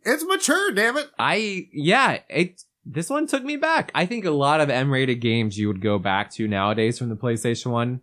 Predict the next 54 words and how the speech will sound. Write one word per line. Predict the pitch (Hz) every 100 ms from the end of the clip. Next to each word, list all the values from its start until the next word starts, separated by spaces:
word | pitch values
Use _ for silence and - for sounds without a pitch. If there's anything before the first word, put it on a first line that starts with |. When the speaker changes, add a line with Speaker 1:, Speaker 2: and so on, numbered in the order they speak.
| -
Speaker 2:
era, | 139 143 147
and | 135
you'd | 135
be | 127
like, | 123 - -
"Oh, | 123 123 107 92 _ _ _ _
that | 127 123
probably | 98 92 87
shouldn't | - 87 85
have | 82
been |
M-rated." | 85 85 87 85 90 123
This | 180 220
one | 269 277 208
kept | - 180 156 123
kinda | 104 202 220
Speaker 1:
Deserved. | 170
Speaker 2:
surprising | 240 233 226 220 143 120
me. | 95
Speaker 1:
Deservedly | 139 123 117 127 - 220 185
Speaker 2:
I | 156
was | 170
like, | 151
Speaker 1:
so. | 123
Speaker 2:
"Shit, | - - 214 190 127
the | 131
balls | 131 190 226 160
on | 131
this | 180 320 -
fucking | 135 123 113 104
game." | 101 104 98 92 -
Speaker 1:
<laughs> | - - - - 247 -
Speaker 2:
Like, | 127 131 131
they | 220
keep | 269 - 135 180 147
doing | 185 269 147
it. | 82 127
Speaker 1:
That's | 147
a | 139
very | 143 143 135
New | 135
York | 131 127
thing | 135 196 190
to | 196 190
say. |
Speaker 2:
<laughs> | 202 175 - 160
Speaker 1:
"The | 220
fucking | - 277 240 240
balls | 208 285 330 226
on | 226 190
this | 185 151
fucking | 175 175 151 143
game, | 139 139 135
huh? | 139 247 392